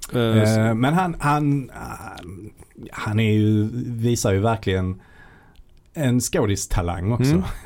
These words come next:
Speaker 1: Det är alltid kul med
Speaker 2: <laughs> Alltså
Speaker 1: reg-, regissörer i, eh, gör, när de gör roller, liksom.
Speaker 2: Ja,
Speaker 1: Det tycker jag är
Speaker 2: ja.
Speaker 1: kul.
Speaker 2: Sen är det ju,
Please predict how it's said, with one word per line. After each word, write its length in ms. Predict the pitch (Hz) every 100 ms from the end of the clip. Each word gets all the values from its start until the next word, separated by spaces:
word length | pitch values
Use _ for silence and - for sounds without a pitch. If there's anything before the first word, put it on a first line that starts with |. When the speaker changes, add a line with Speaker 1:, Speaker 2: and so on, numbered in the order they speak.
| 156
Speaker 1:
Det 60 | -
är 40 |
alltid 240 | 127 117 107
kul 140 | 147
med 80 | 107
Speaker 2:
<laughs> 20 |
Alltså 160 | 110 117
Speaker 1:
reg-, 300 | 98 - 135
regissörer 540 | 120 117 165 101 95 117
i, 240 | 104 101
eh, 540 | 101 101 104 - 107 107
gör, 220 | 113 120
när 80 | 117
de 120 | 107
gör 60 | 104
roller, 360 | 101 117 131 170
liksom. 240 | 160 139
Speaker 2:
Ja, 100 | 107
Speaker 1:
Det 80 | 104 104
tycker 160 | 110
jag 80 | 101
är 40 |
Speaker 2:
ja. 60 | 90
Speaker 1:
kul. 100 | - -
Speaker 2:
Sen 300 | - 110 113
är 180 | 127 104
det 80 |
ju, 300 | 107 113 117